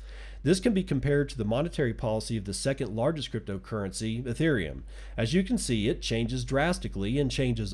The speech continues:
often. What is the maximum supply of Ethereum? There's no answer to this question. In fairness, Ethereum was not created to be a Bitcoin alternative.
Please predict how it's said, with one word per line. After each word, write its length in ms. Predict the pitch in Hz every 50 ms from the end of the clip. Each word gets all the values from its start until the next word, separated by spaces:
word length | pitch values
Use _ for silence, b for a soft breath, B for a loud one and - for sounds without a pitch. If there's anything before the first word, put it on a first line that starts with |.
| - -
often. 520 | 139 170 190 185 - 90 76 62 64 - B B B B B B B B B
What 220 | 98 120 151 202
is 100 | 233 220
the 80 | - 208
maximum 500 | 208 196 190 196 190 - 208 202 196 185
supply 420 | - 196 170 - - 202 208 202 185
of 80 | 139
Ethereum? 520 | 117 104 - 123 131 92 82 78 76 67 64 - - - - -
There's 260 | 110 120 131 - -
no 320 | 135 147 151 151 151 - - -
answer 360 | 139 139 147 139 - - 113
to 120 | 95 -
this 200 | 104 95 101 92
question. 520 | - - - 104 95 - - - - - - - _ _ _ _ _ _ -
In 100 | 107 104
fairness, 560 | - - 180 190 190 180 135 117 123 123 -
Ethereum 420 | 127 120 131 123 127 127 127 123
was 200 | 120 120 120 120
not 280 | 127 135 143 160 151 -
created 400 | - 123 107 95 98 95 104 95
to 60 | - 107
be 140 | 101 107
a 60 | 104 95
Bitcoin 400 | 101 107 - - 110 110 107 104
alternative. 600 | 104 101 98 - 139 151 160 151 127 113 104